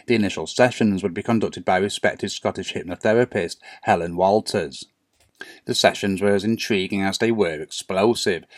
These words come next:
and the more sessions they would undergo, the more details would surface.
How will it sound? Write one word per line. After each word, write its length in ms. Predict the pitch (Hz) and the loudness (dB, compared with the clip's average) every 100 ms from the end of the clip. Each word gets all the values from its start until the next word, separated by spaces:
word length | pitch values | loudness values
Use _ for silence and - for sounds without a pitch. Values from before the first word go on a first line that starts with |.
| - | -10
and 140 | 104 104 | -2 0
the 60 | |
more 220 | 104 95 90 | 2 2 0
sessions 360 | 110 - 95 | -2 -4 -2
they 100 | 95 | -2
would 160 | 92 95 | 0 -2
undergo, 640 | 85 82 78 117 92 76 - - | -4 -6 0 2 2 0 -10 -6
the 100 | 113 | 0
more 220 | 110 95 | 2 2
details 580 | 85 107 120 123 104 92 | 0 -2 -2 4 4 4
would 120 | 87 | -2
surface. 800 | - - 104 120 107 73 - - | -4 0 2 2 0 -4 -8 -16